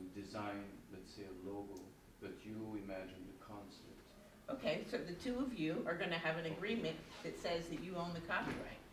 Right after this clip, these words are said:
Speaker 2: and that's what makes it clear.
Speaker 1: Okay.
Speaker 2: It's when you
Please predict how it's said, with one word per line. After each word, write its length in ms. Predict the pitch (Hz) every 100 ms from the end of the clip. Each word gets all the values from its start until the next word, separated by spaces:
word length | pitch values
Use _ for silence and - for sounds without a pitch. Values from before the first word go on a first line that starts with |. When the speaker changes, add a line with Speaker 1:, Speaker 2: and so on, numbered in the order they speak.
| - -
Speaker 2:
and 140 | - 165
that's 240 | 160 165
what 140 | - 185
makes 260 | 180 185
it 180 | 196 -
clear. 220 | 226 185 -
Speaker 1:
Okay. 380 | - - - -
Speaker 2:
It's 180 | 175 170
when 220 | 202 196
you 340 | 190 190 180